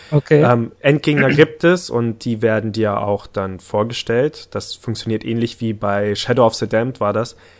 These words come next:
Speaker 2: Ähm, da war es so, bevor man einen Gegner getroffen hat, konnte man halt Geschichten über diesen Gegner, äh, lesen. Und das war da wirklich wie so eine Kurzgeschichte geschrieben, meist so ein bisschen krank und pervers. Und das hat dann, am Ende hat man dann kapiert, dass das der Gegner ist, den man treffen wird. Und hier ist das auch so. Mein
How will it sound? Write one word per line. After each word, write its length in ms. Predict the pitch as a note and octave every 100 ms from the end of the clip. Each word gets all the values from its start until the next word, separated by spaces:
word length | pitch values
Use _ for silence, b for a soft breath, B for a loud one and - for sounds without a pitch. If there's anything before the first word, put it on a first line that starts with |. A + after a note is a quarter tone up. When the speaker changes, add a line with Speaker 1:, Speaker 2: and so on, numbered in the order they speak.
| b b b b A2+
Speaker 2:
Ähm, 440 | G#2 G#2 A2 G#2
da 160 | G#2 G2
war 120 | G#2
es 100 | G2+
so, 120 | A2+
bevor 260 | G2+ - A2
man 140 | G#2
einen 160 | G2+ G2+
Gegner 260 | G#2+ G#2+
getroffen 360 | G2+ - G2+ G2
hat, 100 | F#2+
konnte 220 | G#2+ G2+
man 140 | G2+ G2
halt 200 | G#2 -
Geschichten 440 | A2 C3 B2+ -
über 160 | G#2 F#2+
diesen 240 | G2 F#2+
Gegner, 300 | F#2+ G2+ F#2+
äh, 420 | F#2+ G2 - G2+
lesen. 320 | G2+ G#2+ G2+
Und 140 | G#2 G#2
das 140 | -
war 100 | A#2
da 140 | A2+ G#2+
wirklich 320 | A#2+ A#2+ -
wie 40 |
so 120 | A2+
eine 80 | A2
Kurzgeschichte 680 | G#2 A2 - C#3 - C3+ C3
geschrieben, 360 | A#2+ - A#2+
meist 220 | A2+ G#2 -
so 80 |
ein 40 | G#2+
bisschen 240 | - A2
krank 280 | - B2 A#2+
und 120 | G#2+
pervers. 500 | - G#2+ A#2+ B2 B2+ - B B B
Und 160 | A#2+ A2
das 120 | -
hat 160 | A2+
dann, 320 | A2+ G#2+ A2 G#2+
am 120 | A2
Ende 200 | G#2 A2
hat 160 | A2 A2
man 100 | A2+
dann 240 | G#2+ G#2
kapiert, 400 | G2+ A2+ - A2
dass 140 | G#2+ -
das 180 | A2 -
der 120 | F#2+
Gegner 320 | G#2 G#2+ G2+
ist, 120 | -
den 80 | G2+
man 120 | G2
treffen 400 | F#2+ A2 - G#2
wird. 180 | G#2 G2+ - B B
Und 80 | A#2+
hier 120 | C3
ist 120 | C#3
das 140 | A2+ G#2+
auch 180 | G#2 A2+
so. 160 | G#2+
Mein 320 | G2 F#2+ F#2+